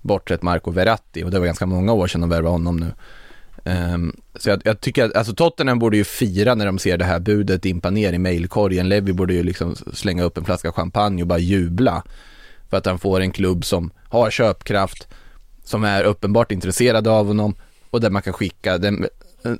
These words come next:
Ndombele dit och sen då kunna göra plats för att göra annat här på marknaden. Så att, eh,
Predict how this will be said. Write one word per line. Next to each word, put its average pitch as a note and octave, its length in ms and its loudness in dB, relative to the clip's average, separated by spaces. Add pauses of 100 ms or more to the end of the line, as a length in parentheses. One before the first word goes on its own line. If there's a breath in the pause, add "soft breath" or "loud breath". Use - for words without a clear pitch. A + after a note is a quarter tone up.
(120)
Ndombele A2+ 600 4
dit F#2+ 340 0
och - 180 -4
sen G2 200 0
då F#2+ 120 2
kunna F#2 200 0
göra F2+ 160 2
plats F#2 300 -2
för - 80 -2
att F2 100 0
göra F2+ 160 2
annat F2+ 340 0
här F2+ 140 2
på - 120 -6
marknaden. F#2 500 -2
Så F#2 100 -2
att, F2+ 280 -2
eh, E2 120 0